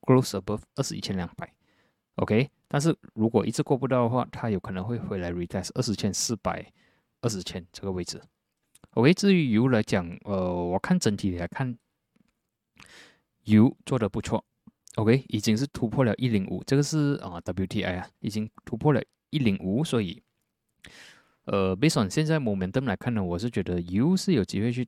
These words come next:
test 一一四。OK，一一四。然后刚刚我好像有看到，就是说下个星期有opec meeting 啦。OK，不知道会不会影响到油价，但是这个是下个星期的事情了啦。OK，下个星期的事情。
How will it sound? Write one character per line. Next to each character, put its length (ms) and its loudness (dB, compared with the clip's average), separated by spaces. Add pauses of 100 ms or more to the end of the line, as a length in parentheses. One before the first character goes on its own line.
test 380 -6 (120)
一 180 -4
一 160 -6
四。 480 -2 (320)
OK， 400 -4
一 180 -2
一 40 -4
四。 180 -6 (100)
然 260 -2
后 540 0
刚 200 -6
刚 220 -2
我 140 -2
好 80 -4
像 180 -2
有 200 0
看 340 -6
到， 220 0
就 100 -2
是 100 0
说 220 -4 (460)
下 140 -6
个 100 0
星 160 -2
期 200 -2
有 220 0 (140)
opec 340 -4
meeting 340 -4
啦。 160 -6
OK， 200 2
不 100 0
知 60 4
道 100 4
会 140 -2
不 100 -2
会 100 2
影 140 -4
响 180 -6
到 440 -2
油 180 -2
价， 240 -2
但 120 -2
是 120 -2
这 140 0
个 100 2
是 300 0 (380)
下 160 2
个 100 0
星 180 -4
期 140 -6
的 80 -2
事 160 -4
情 200 -6
了 100 -8
啦。 180 -10
OK， 200 -2
下 140 -2
个 100 -4
星 180 -8
期 100 -8
的 60 -8
事 160 -6
情。 300 -4